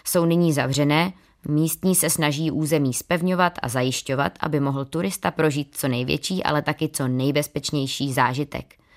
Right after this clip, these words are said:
Proč má ale černé vajíčko prodloužit život? To vlastně nikdo neví. Možná je zatím nějaká tajemná legenda, o které nevíme. Možná je to jen marketingový tah na turisty. Ať je to jakkoliv, tak to funguje.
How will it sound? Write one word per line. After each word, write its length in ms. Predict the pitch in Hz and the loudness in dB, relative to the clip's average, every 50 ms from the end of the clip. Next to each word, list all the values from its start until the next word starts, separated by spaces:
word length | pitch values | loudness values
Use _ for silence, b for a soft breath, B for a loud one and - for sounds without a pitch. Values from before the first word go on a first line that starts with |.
| b b b b b b b | b b b b b b b
Proč 240 | - 156 151 151 - | -2 -2 -2 0 -2
má 180 | 240 262 294 320 | -2 -2 0 2
ale 200 | 311 185 170 165 | 2 2 2 2
černé 400 | - - 175 160 151 156 143 143 | 0 0 0 0 2 2 2 2
vajíčko 440 | 139 139 135 143 131 - - - 147 | 2 2 0 0 -2 -4 -2 -2 -4
prodloužit 680 | 139 - 139 135 131 127 139 139 135 139 127 135 123 123 | -2 0 0 0 2 2 2 2 2 0 0 -2 -2 -2
život? 400 | 113 131 139 127 127 120 - - B B B B B B B B B B | -2 0 0 0 0 -2 -4 -8 B B B B B B B B B B
To 200 | - - 170 170 | 0 2 2 4
vlastně 420 | 151 156 151 147 - - 156 151 143 | 4 4 4 2 2 2 2 4 4
nikdo 320 | 147 143 151 160 156 147 | 4 4 4 4 2 4
neví. 400 | 147 151 151 147 151 151 147 135 B B B B B B | 4 4 4 4 2 2 0 0 B B B B B B
Možná 420 | B 208 226 233 208 214 214 202 196 | B 2 2 4 4 4 4 6 6
je 120 | 185 180 | 4 4
zatím 340 | 160 180 170 - 170 175 175 | 2 2 0 0 0 2 4
nějaká 380 | 160 160 165 160 - 175 165 | 4 4 4 2 2 2 0
tajemná 480 | 165 - 156 151 156 165 165 165 156 151 | 2 2 2 2 4 4 4 4 4 4
legenda, 560 | 151 156 160 160 202 214 208 170 156 131 127 | 2 2 2 2 2 4 4 4 4 2 2
o 40 | 127 | -2
které 340 | - - - 131 135 131 127 | -6 -4 -2 0 0 2 2
nevíme. 440 | 131 131 123 143 143 143 139 131 127 B B B B B B | 0 0 0 0 2 2 2 0 0 B B B B B B
Možná 460 | 143 147 147 156 165 202 208 196 196 | 0 0 0 0 0 0 0 0 0
je 120 | 190 190 | 0 0
to 100 | 185 196 | 2 2
jen 220 | 180 165 156 147 139 | 2 4 4 4 2
marketingový 800 | 139 139 147 - - 160 - 147 147 151 147 151 143 151 147 | 2 2 0 0 -2 -2 -2 0 0 2 2 2 2 0 0
tah 260 | 135 - 143 131 - | 0 0 0 0 0
na 120 | - 143 139 | -2 -4 -2
turisty. 560 | - - 156 147 139 127 - - 131 127 123 - _ _ _ - | 0 2 2 2 2 0 0 0 -2 -2 -2 -4 _ _ _ -4
Ať 220 | 147 147 - - | -4 -2 0 2
je 80 | 180 170 | 0 2
to 140 | 170 - 143 | 2 2 4
jakkoliv, 640 | 139 127 135 135 - - 147 151 147 156 156 - - | 4 4 2 0 -2 -2 0 2 2 2 0 -2 -4
tak 220 | - 147 139 - | -4 -4 -4 -2
to 140 | - 104 117 | -4 -4 -4
funguje. 600 | - - 139 123 131 135 131 143 135 131 120 120 | -4 -4 -4 -2 0 0 2 2 2 2 0 -2